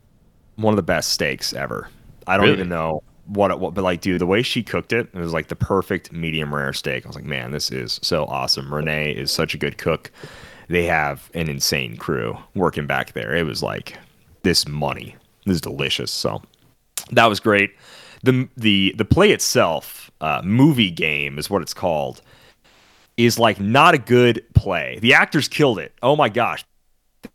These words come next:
Speaker 1: Like, the story, you know, it came time for the main character to, like, get his, like, you know, "Oh, everything's gonna be all right. You know, here's your happy ending. You get the girl and whatever." And it's like,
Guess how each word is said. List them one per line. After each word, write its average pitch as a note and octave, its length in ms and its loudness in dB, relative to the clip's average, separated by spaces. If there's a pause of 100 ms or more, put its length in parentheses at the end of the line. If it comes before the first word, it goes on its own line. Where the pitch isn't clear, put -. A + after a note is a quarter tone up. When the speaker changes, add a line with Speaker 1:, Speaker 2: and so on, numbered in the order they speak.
(680)
Speaker 1:
Like, F#2+ 340 -2
the F#2+ 180 -6
story, C#3 840 0 (580)
you A#2 120 0
know, A#2+ 220 2
it A2+ 80 -2
came D3 280 -6
time B2 360 -2
for A#2 180 -6
the F#2 120 -8
main G#2+ 280 -4
character G#2+ 580 -2
to, G#2 120 -4
like, E2 220 -2
get F2 160 -4
his, F#2+ 180 -2
like, F#2 360 -4 (440)
you G#2+ 80 2
know, A2 260 4
"Oh, D3+ 240 4
everything's C#3+ 360 0
gonna C#3+ 180 2
be C#3+ 140 0
all C#3 100 4
right. C3+ 560 0
You F2+ 120 -12
know, G2+ 120 0
here's A#2+ 240 0
your A#2+ 120 2
happy A#2 280 -2
ending. A2+ 280 -2
You F2+ 260 -4
get G#2 200 -4
the A2+ 80 -4
girl G#2+ 360 2
and F2 280 -6
whatever." F#2+ 460 0
And F#2 80 -2
it's G2+ 160 -6
like, G#2 300 -2